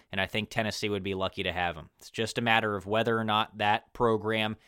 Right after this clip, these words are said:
is building the right sort of culture and whether or not they are going in the right direction. But like I said, I would be shocked if he turns down this job. A-, and if he indeed, uh, does go to Tennessee, I'll be disappointed because I really liked Al Washington and what he brought to this Ohio State defense.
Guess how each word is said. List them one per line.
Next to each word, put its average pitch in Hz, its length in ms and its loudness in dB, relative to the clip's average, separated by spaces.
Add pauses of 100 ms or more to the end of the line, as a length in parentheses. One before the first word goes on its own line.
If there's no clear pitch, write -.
(180)
is 90 140 -4
building 120 340 2
the 110 100 0
right 113 200 2
sort 110 180 -4
of 98 60 -8
culture 180 500 4 (300)
and 98 120 -4
whether 107 240 2
or 104 40 0
not 98 300 2
they 98 140 0
are 95 80 -2
going 92 500 -4
in 95 160 -4
the 90 100 -6
right 87 240 -4
direction. 87 520 -8 (160)
But 95 120 -4
like 143 220 2
I 165 60 8
said, 139 220 6
I 117 80 8
would 104 120 0
be 95 100 -4
shocked - 580 6
if 98 120 -6
he 107 80 -4
turns 107 320 -4
down 104 240 0
this 95 180 -6
job. 135 400 8 (380)
A-, 92 40 -6
and 90 500 -6
if 123 180 -4
he 135 140 2
indeed, 123 460 2
uh, 101 300 4 (220)
does 131 240 4
go 139 160 6
to 135 80 4
Tennessee, 135 480 2
I'll 113 180 6
be 151 120 2
disappointed 143 560 -2
because 104 260 -2
I 107 60 6
really 120 320 2
liked 120 280 2
Al 120 160 6
Washington 113 520 4
and 101 120 -2
what 101 180 0
he 110 120 -6
brought 107 320 4
to - 80 -10
this 101 200 -4
Ohio 104 340 2
State 98 300 -4
defense. 151 500 2